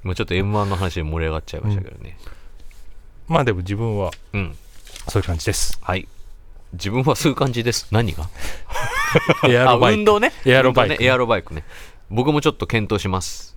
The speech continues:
Speaker 2: はい。でもなんか、いいなと思う。急にさ、恋愛始まって、
Speaker 1: ね。
Speaker 2: うん、運動したいな、みたい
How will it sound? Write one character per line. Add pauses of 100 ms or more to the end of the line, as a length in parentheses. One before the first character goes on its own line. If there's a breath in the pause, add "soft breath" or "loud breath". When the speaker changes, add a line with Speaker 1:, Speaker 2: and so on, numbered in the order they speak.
Speaker 2:
は
い。 (160)
で
も
な
ん
か、 (300 loud breath)
い
い
な
と
思
う。
急
に
さ、
恋
愛
始
ま
っ
て、
Speaker 1:
ね。 (220)
Speaker 2:
う
ん、
運
動
し
た
い
な、
み
た
い